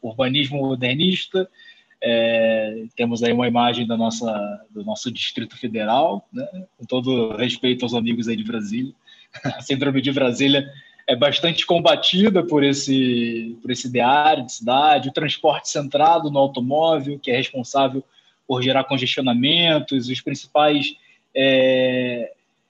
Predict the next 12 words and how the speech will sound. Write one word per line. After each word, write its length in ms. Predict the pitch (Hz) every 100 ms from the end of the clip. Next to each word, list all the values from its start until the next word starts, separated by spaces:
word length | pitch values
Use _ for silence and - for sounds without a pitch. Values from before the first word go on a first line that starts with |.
| _ _ _ -
responsáveis 1080 | - 151 165 147 - 156 175 165 131 127 123
pelos 420 | 139 135 131 -
problemas 640 | 135 123 120 139 139 131 120
da 160 | 127
urbanização 640 | 123 120 131 123 127 135
acelerada 640 | 127 131 117 113 123 143 131
nas 180 | 120 117
cidades 480 | 110 113 131 120 113
hoje 180 | 104
em 40 | 104
dia, 400 | 117 147 151 120
né? 200 | 135